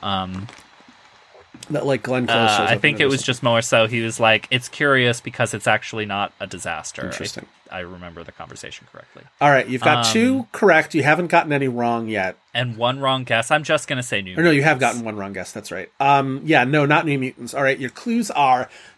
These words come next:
Speaker 2: twenty twelve and twenty seventeen.
Speaker 1: Wow, twenty twelve. That's
Speaker 2: I,
Speaker 1: kind of
Speaker 2: I don't think I realized
Speaker 1: not
Speaker 2: she was in this
Speaker 1: expected.
Speaker 2: movie, the twenty twelve movie.
Speaker 1: Interesting.
Speaker 2: It's a movie we both like.
Speaker 1: She would have been, like, ten.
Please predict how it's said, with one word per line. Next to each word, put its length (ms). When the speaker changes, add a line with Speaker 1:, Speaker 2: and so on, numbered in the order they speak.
Speaker 2:
twenty 360
twelve 580
and 100
twenty 280
seventeen. 640
Speaker 1:
Wow, 340
twenty 280
twelve. 640
That's 340
Speaker 2:
I, 160
Speaker 1:
kind 140
of 60
Speaker 2:
I 180
don't 380
think 160
I 80
realized 600
Speaker 1:
not 100
Speaker 2:
she 160
was 160
in 120
this 180
Speaker 1:
expected. 220
Speaker 2:
movie, 260
the 80
twenty 260
twelve 300
movie. 380
Speaker 1:
Interesting. 560
Speaker 2:
It's 300
a 80
movie 380
we 120
both 340
like. 560
Speaker 1:
She 240
would 120
have 80
been, 120
like, 180
ten. 480